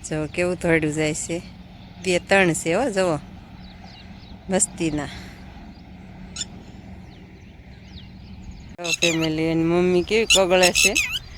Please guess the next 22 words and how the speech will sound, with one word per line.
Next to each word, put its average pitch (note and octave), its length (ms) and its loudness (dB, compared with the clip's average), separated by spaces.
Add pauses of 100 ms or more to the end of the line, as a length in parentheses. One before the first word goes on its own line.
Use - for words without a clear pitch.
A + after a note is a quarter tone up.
(200)
આપણે F3 280 2
જોવા A3 340 8
આવ્યા G#3 260 8
છે - 160 -4
ઈ F3+ 80 0
બચ્ચાને, F3+ 600 2 (1200)
પણ, G3 220 2
અ, G3 320 6 (420)
કોઈના A3 300 4
બચ્ચાને G3+ 440 4
કોઈ G#3 220 2
થોડા A3 500 6 (680)
નુકસાન F#3+ 380 0
પહોંચાડવા F3+ 520 2
દે. E3+ 200 -2
જુઓ, E3+ 260 -2 (1120)
કેવું G#3 200 0
હાલ્યું E3+ 280 4
જાય E3+ 160 2
છે E3 160 -6
બચ્ચું E3 400 -2
મસ્તીનું. E3 600 -2